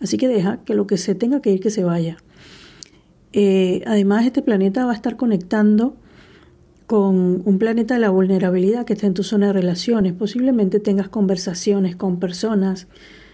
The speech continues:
que, que son estos chupacabras para ti, que son estas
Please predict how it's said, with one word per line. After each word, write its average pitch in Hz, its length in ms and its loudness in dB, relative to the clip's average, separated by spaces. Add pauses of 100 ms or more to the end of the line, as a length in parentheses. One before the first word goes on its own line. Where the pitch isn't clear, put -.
(380)
que, 185 800 -2 (260)
que 190 100 -4
son 208 540 2
estos 220 320 -2
chupacabras 208 760 0
para 196 280 -2
ti, 214 140 -2
que 214 120 0
son 208 220 0
estas 220 500 -4